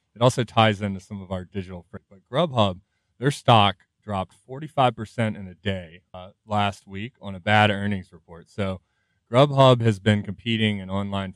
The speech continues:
food ordering, uh, against two SoftBank-funded companies, which are Uber Eats and DoorDash. And so these companies have been burning so much cash that they're making life very difficult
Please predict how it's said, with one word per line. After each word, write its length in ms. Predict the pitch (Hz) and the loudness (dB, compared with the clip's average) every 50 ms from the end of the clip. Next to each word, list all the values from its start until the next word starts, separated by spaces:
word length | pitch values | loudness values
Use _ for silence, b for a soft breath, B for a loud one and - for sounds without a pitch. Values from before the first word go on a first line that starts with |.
| _ - | _ -8
food 240 | 120 113 110 107 104 | -4 -4 -2 -2 -4
ordering, 540 | 101 101 101 98 98 98 95 95 92 92 _ _ _ _ _ _ _ | -4 -6 -6 -6 -6 -8 -8 -10 -14 -16 _ _ _ _ _ _ _
uh, 240 | 98 95 95 92 90 | -14 -12 -12 -12 -14
against 420 | - 98 - 107 101 92 _ _ _ _ | -16 -12 -10 -10 -10 -12 _ _ _ _
two 340 | _ - 143 139 135 123 | _ 0 2 4 4 4
SoftBank-funded 1080 | 110 - - - 107 101 101 - - 107 95 92 87 _ _ - 101 98 95 92 90 _ _ | 2 0 -2 0 2 2 2 0 -2 -12 -14 -14 -16 _ _ -4 -4 -4 -6 -10 -14 _ _
companies, 480 | - 98 95 92 92 87 85 82 82 _ _ _ _ _ _ | -12 -12 -12 -12 -16 -20 -20 -20 -20 _ _ _ _ _ _
which 260 | 101 101 101 - - | -12 -10 -10 -10 -10
are 380 | 110 98 95 92 90 87 87 - - | -6 -4 -4 -4 -4 -6 -10 -8 -4
Uber 320 | 110 113 104 101 101 101 | -2 0 0 0 0 -2
Eats 480 | 98 98 98 98 98 - _ _ _ _ - | -2 -2 -4 -4 -6 -8 _ _ _ _ -14
and 320 | 98 95 92 90 87 87 80 | -10 -10 -10 -10 -10 -14 -16
DoorDash. 640 | - 92 95 95 90 80 78 73 _ _ _ _ - | -12 -6 -4 -4 -4 -6 -8 -18 _ _ _ _ -20
And 140 | 87 87 - | -20 -18 -10
so 240 | - 117 98 95 | -6 -6 -6 -4
these 220 | 92 107 123 127 - | -4 -6 -8 -8 -6
companies 500 | _ - 120 110 107 113 104 101 92 - | _ 0 0 0 0 -4 -8 -8 -10 -12
have 140 | 104 90 - | -14 -12 -10
been 240 | 101 95 90 90 | -10 -10 -10 -10
burning 380 | 85 110 113 123 123 117 110 - | -10 -8 -6 -6 -6 -8 -10 -12
so 260 | _ - - 156 160 | _ -12 -10 -8 -4
much 240 | 160 151 135 117 - | -2 -2 -2 -2 -4
cash 480 | - 120 107 101 104 98 95 - - _ _ _ _ _ _ - | -2 2 2 4 4 2 0 -4 -10 _ _ _ _ _ _ -16
that 100 | 98 - | -8 -2
they're 120 | 113 107 | 0 2
making 440 | 107 110 110 101 104 107 101 95 95 | 4 4 4 2 0 -4 -8 -6 -2
life 340 | 98 101 98 98 95 - _ _ _ - | 0 2 2 0 -2 -4 _ _ _ -8
very 300 | 107 104 101 98 98 92 | -4 0 2 2 2 0
difficult 600 | 82 - 101 92 _ 92 - - 85 80 85 | -2 -8 -14 -14 _ -18 -20 -18 -18 -18 -18